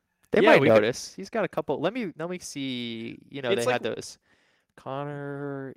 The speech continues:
Speaker 1: Eats Pants
Speaker 2: You know, I had a, I have a
Speaker 1: subcount?
Speaker 2: friend who, um, hmm, can this, he get in trouble for this? I have a friend who, he did Teach for America,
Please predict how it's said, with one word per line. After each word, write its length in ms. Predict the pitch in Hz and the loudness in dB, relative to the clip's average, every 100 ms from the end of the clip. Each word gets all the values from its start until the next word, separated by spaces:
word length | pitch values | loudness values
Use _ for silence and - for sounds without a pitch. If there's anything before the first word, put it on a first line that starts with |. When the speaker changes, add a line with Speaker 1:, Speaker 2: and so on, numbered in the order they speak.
| _ | _
Speaker 1:
Eats 380 | 123 123 - - | -16 -16 -18 -20
Pants 720 | - - 123 120 120 117 - 160 | -20 -20 -20 -18 -20 -18 -16 -10
Speaker 2:
You 80 | 180 | -8
know, 120 | 196 | -6
I 140 | 175 214 | -4 -4
had 160 | 269 | -2
a, 180 | 254 117 143 | -2 -2 -2
I 80 | 151 | -4
have 80 | |
a 100 | 208 254 | -4 -8
Speaker 1:
subcount? 60 | |
Speaker 2:
friend 500 | 180 143 117 104 107 - | -6 -4 -4 -8 -14 -14
who, 220 | - 107 107 | -10 -6 -4
um, 420 | 104 104 104 110 _ _ _ _ _ _ _ _ _ | -4 -4 -6 -12 _ _ _ _ _ _ _ _ _
hmm, 220 | - 135 110 - - | -12 -12 -12 -16 -8
can 140 | 123 | -4
this, 120 | 143 | -4
he 120 | - | -4
get 100 | 151 | -2
in 60 | 156 | 0
trouble 220 | 139 151 | 0 0
for 100 | 147 | 2
this? 160 | 151 151 | 0 2
I 40 | 208 | 2
have 80 | |
a 80 | 262 | 2
friend 260 | - 175 165 | 2 0 0
who, 440 | 131 127 120 113 - | -2 0 0 -2 -8
he 180 | - 131 | -8 -6
did 180 | 123 143 | -6 -6
Teach 240 | - 143 | -4 -4
for 100 | - | -4
America, 560 | 127 202 202 113 120 120 | -6 -6 -8 -4 -4 -4